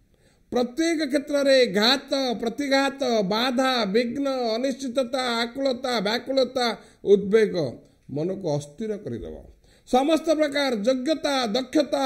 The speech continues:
ପାରିଦର୍ଶିତା, ଚତୁରତା, ଅକ୍ଳାନ୍ତ ଉଦ୍ୟମ ସତ୍ତ୍ୱେ ଆଶାନୁରୂପ ଶୁଭ ଫଳ ଶେଷ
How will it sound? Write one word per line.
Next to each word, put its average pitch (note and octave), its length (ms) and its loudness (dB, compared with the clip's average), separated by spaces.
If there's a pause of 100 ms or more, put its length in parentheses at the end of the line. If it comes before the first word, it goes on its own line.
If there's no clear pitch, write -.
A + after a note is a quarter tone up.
(100)
ପାରିଦର୍ଶିତା, C#4+ 680 -2 (160)
ଚତୁରତା, C#4 560 2 (100)
ଅକ୍ଳାନ୍ତ C4+ 500 -2
ଉଦ୍ୟମ A#3+ 380 -2
ସତ୍ତ୍ୱେ F#3 420 -6 (540)
ଆଶାନୁରୂପ G#3+ 840 -6
ଶୁଭ F3+ 200 -4 (100)
ଫଳ F3+ 180 -2 (480)
ଶେଷ D3+ 240 -10